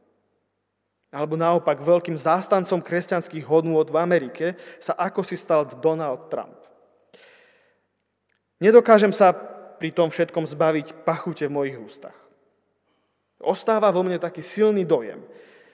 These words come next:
že aj my dnes poznáme takýchto Belšacarov, ktorí manipulujú posvetnom za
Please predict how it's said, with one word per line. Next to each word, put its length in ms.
že 160
aj 80
my 160
dnes 320
poznáme 480
takýchto 480
Belšacarov, 880
ktorí 240
manipulujú 720
posvetnom 800
za 160